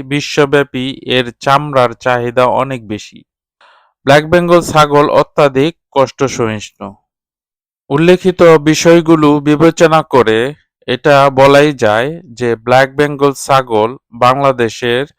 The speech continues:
আবহাওয়া ও জলবায়ুতে পালন করে অল্প ব্যয়ে অধিক পরিমাণ মুনাফা লাভ করা সম্ভব। তাই বাংলাদেশের অধিক পালিত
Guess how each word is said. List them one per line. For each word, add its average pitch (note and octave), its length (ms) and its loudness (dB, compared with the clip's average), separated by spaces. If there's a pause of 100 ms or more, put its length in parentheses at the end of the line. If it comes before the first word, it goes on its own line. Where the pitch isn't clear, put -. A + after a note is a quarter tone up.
(280)
আবহাওয়া A#2+ 600 2
ও B2 60 0 (120)
জলবায়ুতে B2+ 760 0 (180)
পালন C3+ 340 2 (160)
করে A2 320 -2 (600)
অল্প D#3+ 320 2 (140)
ব্যয়ে C#3 380 2 (260)
অধিক C3 380 -2
পরিমাণ C3+ 460 0 (240)
মুনাফা B2+ 460 0
লাভ A2+ 220 2 (100)
করা A2+ 260 2
সম্ভব। A2 540 0 (280)
তাই B2 260 0 (240)
বাংলাদেশের C3 840 0 (140)
অধিক C3+ 360 0 (140)
পালিত C3+ 400 0